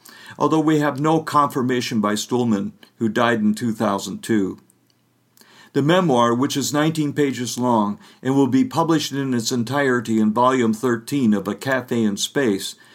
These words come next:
is in some ways a stark contrast to Neen's version of events.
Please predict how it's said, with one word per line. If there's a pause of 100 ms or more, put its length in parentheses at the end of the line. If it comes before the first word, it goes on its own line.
(280)
is
in
some
ways
a
stark
contrast
to
Neen's
version
of
events.